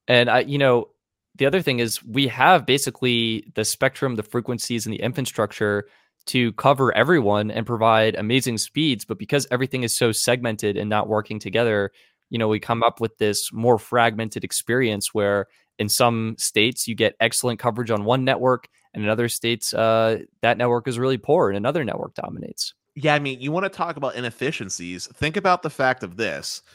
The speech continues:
Speaker 2: Uh, seven hundred megahertz, right? Like,
Speaker 1: Yep.
Speaker 2: A T and T might have blocks A and B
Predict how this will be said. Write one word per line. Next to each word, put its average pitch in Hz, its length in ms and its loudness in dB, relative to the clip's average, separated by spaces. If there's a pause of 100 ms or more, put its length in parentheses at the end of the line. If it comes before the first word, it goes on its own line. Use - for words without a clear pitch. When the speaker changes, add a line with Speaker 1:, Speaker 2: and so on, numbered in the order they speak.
(340)
Speaker 2:
Uh, 113 240 6
seven 180 300 -2
hundred 170 200 2
megahertz, 110 520 -4
right? 101 360 -2 (300)
Like, 117 220 2
Speaker 1:
Yep. 117 140 4
Speaker 2:
A 151 120 0
T - 180 -8
and 156 80 -6
T 165 140 -6
might 143 180 -4
have 117 580 -2 (460)
blocks 127 480 2
A 131 200 0
and 113 180 -8
B 98 520 -6